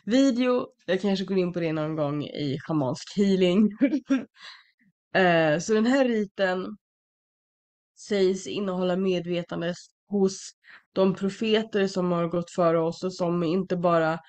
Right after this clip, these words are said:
ser profetian från ett avstånd, utan som faktiskt har en aktiv roll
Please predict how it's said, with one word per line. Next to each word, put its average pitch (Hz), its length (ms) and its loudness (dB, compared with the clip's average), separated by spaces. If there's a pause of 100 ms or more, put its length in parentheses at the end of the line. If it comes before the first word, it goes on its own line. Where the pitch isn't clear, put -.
(420)
ser 190 280 4
profetian 175 600 -2
från 170 160 -4
ett 160 80 -6
avstånd, 180 840 0
utan 170 280 -4
som 165 180 -8
faktiskt 170 420 -8
har 165 80 -2
en - 100 -8
aktiv 175 580 -4
roll 165 400 4